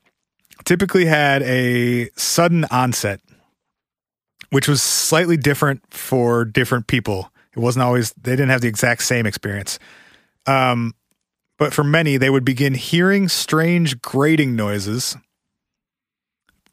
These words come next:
that they perceived as coming from a specific direction.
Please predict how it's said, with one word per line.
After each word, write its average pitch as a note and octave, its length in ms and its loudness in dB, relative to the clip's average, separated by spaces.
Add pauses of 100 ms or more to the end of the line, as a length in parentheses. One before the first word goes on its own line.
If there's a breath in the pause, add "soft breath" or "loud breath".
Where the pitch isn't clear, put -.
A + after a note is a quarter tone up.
(260)
that C3 180 0
they C3 100 2
perceived D#3 540 2
as C3 400 0
coming D3+ 260 0
from C#3+ 160 0
a B2+ 60 0
specific B2+ 480 -2
direction. A#2 600 -4